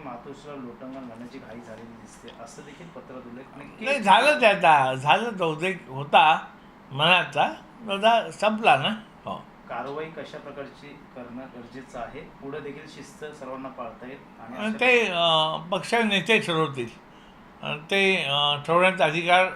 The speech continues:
Speaker 2: माझ्या हातात तरी आहे. पक्ष नेतृत्वापर्यंत गाऱ्हाणं नेणं,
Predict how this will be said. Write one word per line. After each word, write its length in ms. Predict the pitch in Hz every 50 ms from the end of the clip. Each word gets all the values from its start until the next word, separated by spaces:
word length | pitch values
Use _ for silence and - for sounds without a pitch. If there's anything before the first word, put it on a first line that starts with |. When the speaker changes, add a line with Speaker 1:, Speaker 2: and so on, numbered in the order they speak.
| - -
Speaker 2:
माझ्या 300 | 139 139 143 156 160 160
हातात 260 | 156 151 151 160 156 147 - -
तरी 220 | 151 156 151 131
आहे. 120 | 117 110 107 - - - - - - - - - - - -
पक्ष 220 | - 143 - - 190
नेतृत्वापर्यंत 880 | 196 190 175 165 180 170 175 190 185 185 180 190 185 190 190 185 185
गाऱ्हाणं 500 | 160 151 139 143 156 170 180 185 185 180
नेणं, 340 | 165 160 165 185 196 202